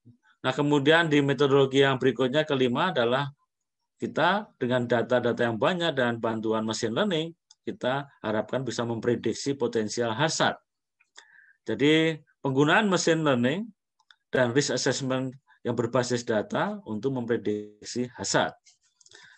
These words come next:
Dan secara kontinu akan memberikan data ke machine learning, itu adalah membentuk suatu model dalam machine learning yang outputnya adalah dapat untuk menentukan keefektifan daripada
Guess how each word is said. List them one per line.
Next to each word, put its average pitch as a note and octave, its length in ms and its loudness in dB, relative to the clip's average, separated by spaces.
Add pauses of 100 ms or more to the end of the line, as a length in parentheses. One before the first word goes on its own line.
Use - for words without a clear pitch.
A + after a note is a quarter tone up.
Dan C3 160 2
secara C#3+ 320 2
kontinu C#3 480 2
akan C#3+ 320 0
memberikan B2 400 -2
data A#2 320 0
ke A#2 80 -4
machine A#2+ 400 -4
learning, B2 320 -2 (480)
itu A#2+ 240 -6
adalah A#2 160 -2
membentuk A2+ 480 -6
suatu A2+ 400 -4
model A#2+ 480 0
dalam B2+ 240 0
machine B2 240 -6
learning C3 320 -6 (480)
yang C3 160 -2
outputnya C#3+ 720 -2
adalah B2 320 -2 (160)
dapat C3 480 -6
untuk A2+ 320 -8
menentukan A#2 720 -6 (640)
keefektifan B2+ 880 -6
daripada A#2+ 640 0